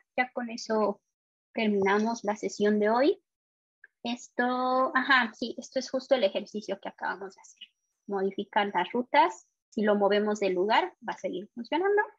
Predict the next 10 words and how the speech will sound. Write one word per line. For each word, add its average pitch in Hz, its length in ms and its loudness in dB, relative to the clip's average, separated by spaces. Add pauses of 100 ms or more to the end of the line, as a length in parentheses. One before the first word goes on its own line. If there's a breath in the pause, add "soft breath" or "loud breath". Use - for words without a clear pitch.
(580)
Y 269 160 2
este 269 180 0
es 247 100 -8
el 226 140 -4
ejercicio 220 600 -6
que 185 80 -2
acabamos 180 500 -4
de - 80 -12
hacer - 240 -12
ahorita. - 400 -12